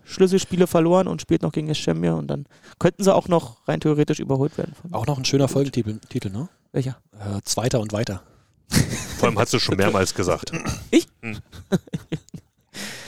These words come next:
Speaker 1: Ja, also da, die haben leider
Speaker 3: Ja,
Speaker 1: jetzt
Speaker 3: für die Fünfjahreswertung jetzt nicht ganz so gut.
Speaker 1: Ja.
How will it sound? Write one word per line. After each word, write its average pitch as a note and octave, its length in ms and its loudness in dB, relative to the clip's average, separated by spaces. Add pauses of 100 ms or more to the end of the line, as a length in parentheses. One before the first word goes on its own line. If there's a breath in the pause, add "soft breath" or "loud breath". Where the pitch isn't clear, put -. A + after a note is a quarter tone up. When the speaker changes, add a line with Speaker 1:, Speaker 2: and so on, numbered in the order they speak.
(240 loud breath)
Speaker 1:
Ja, C3 220 2 (360)
also C#3 240 4
da, D3+ 240 2
die D#3 180 -2
haben D#3+ 140 0
leider D#3 220 4
Speaker 3:
Ja, D#3 100 6
Speaker 1:
jetzt D3+ 80 0
Speaker 3:
für G3 80 6
die G3 80 4
Fünfjahreswertung F3 960 4
jetzt D3 220 2
nicht C#3 220 0 (180)
ganz E2+ 240 -4
so F2 80 -4
gut. E2+ 260 -2
Speaker 1:
Ja. C2+ 100 -10